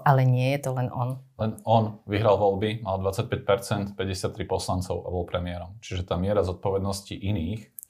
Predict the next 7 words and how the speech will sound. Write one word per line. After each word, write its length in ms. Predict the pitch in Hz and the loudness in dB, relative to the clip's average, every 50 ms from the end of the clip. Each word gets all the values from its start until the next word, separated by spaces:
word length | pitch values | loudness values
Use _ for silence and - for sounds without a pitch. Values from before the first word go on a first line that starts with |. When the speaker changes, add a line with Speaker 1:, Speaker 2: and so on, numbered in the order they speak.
| - _ - | -16 _ -2
Speaker 2:
je 80 | 98 | 0
vždy 320 | 90 87 90 95 87 92 92 | 0 0 0 -2 -2 -2 -2
iná 320 | 92 95 95 - - 92 | 0 0 -2 -2 -4 -4
ako, 240 | - 87 82 - - | -2 -4 -4 -4 -6
ako 120 | 92 - 127 | -10 -10 -8
človeka, 560 | - - - - 117 113 - - 104 101 110 | -4 0 2 2 2 2 2 2 0 0 0
ktorý 480 | 107 - - 90 87 92 87 85 82 - | -4 -8 -6 -2 0 0 0 -2 -4 -8